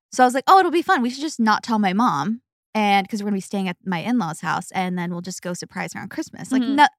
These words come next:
Speaker 1: literally wasn't planning this huge thing. I was like, "It'll just be a fun little surprise." I got a call from my mom a couple days later, actually. She's like, "Hey, so just
Speaker 2: A couple
Speaker 1: wondering."
Speaker 2: days later? Not
Speaker 1: Then we
Speaker 2: from
Speaker 1: decided.
Speaker 2: Christmas.
Speaker 1: No, not from
Speaker 2: Oh,
Speaker 1: Christmas.
Speaker 2: okay.
Speaker 1: Sorry. A couple days later from when I decided, like, we're gonna go surprise her.
Speaker 2: Mm-hmm.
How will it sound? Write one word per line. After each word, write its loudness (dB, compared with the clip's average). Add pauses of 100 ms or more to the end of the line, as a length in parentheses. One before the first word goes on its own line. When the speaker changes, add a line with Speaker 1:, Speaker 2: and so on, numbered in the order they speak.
(120)
Speaker 1:
literally 2
wasn't 2
planning 0
this -4
huge -6
thing. -6
I -8
was -8
like, -8
"It'll -4
just -8
be 0
a 0
fun -2
little -8
surprise." -14 (340)
I 6
got 4
a -2
call 4
from 0
my 0
mom -2
a -6
couple 2
days -2
later, -4
actually. -12
She's -14
like, -6
"Hey, -6
so -2
just -12
Speaker 2:
A -18
couple -10
Speaker 1:
wondering." 0
Speaker 2:
days 2
later? -6 (480)
Not 2
Speaker 1:
Then 6
we 6
Speaker 2:
from 4
Speaker 1:
decided. 4
Speaker 2:
Christmas. -4
Speaker 1:
No, 6
not 2
from 4
Speaker 2:
Oh, 4
Speaker 1:
Christmas. -4
Speaker 2:
okay. -12
Speaker 1:
Sorry. -4
A -16
couple -2
days 0
later 0
from -8
when -10
I 2
decided, -6
like, -10
we're -12
gonna -8
go -10
surprise -14
her. -14
Speaker 2:
Mm-hmm. -6